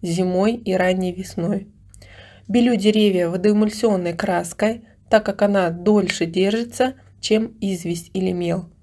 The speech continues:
и в то же время создаёт дышащий слой, под которым кора не страдает.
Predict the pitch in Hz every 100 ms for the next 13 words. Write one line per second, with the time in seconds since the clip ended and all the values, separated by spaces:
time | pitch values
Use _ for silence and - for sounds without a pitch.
0 | _ - - - - 262 262 233 202 185
1 | 214 269 285 220 190 196 202 180 170 220
2 | 208 170 - 170 - 202 269 302 - -
3 | 170 190 220 254 254 - _ - 185 180
4 | 180 196 196 - 180 165 190 208 -